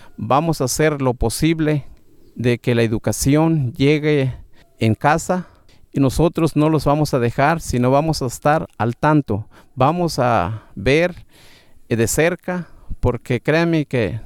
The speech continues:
los maestros ya empezamos a trabajar, ya estamos preparados y créanme que las cosas va a cambiar. Pues papás y mamás, no se preocupen, vamos a enfrentar el reto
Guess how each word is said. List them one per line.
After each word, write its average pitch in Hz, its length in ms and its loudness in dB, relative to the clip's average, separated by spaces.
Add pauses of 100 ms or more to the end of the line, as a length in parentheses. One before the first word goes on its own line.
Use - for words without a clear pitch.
los 123 240 0
maestros 147 680 -2 (580)
ya 143 220 2
empezamos 143 800 0
a 120 80 -2
trabajar, 135 640 -2 (340)
ya 139 220 0
estamos 147 1000 -2 (960)
preparados 120 800 -2 (440)
y - 100 -8
créanme 143 400 0
que 120 320 0
las 104 200 0
cosas 135 460 -4
va 127 60 2
a 123 40 -2
cambiar. 135 520 0 (580)
Pues 117 640 0 (380)
papás 175 640 -2
y 135 100 2
mamás, 151 500 0
no 147 140 0
se 147 100 -6
preocupen, 180 580 -2 (360)
vamos 156 680 -2
a 127 60 0
enfrentar 123 460 0
el 127 120 0
reto 175 580 -2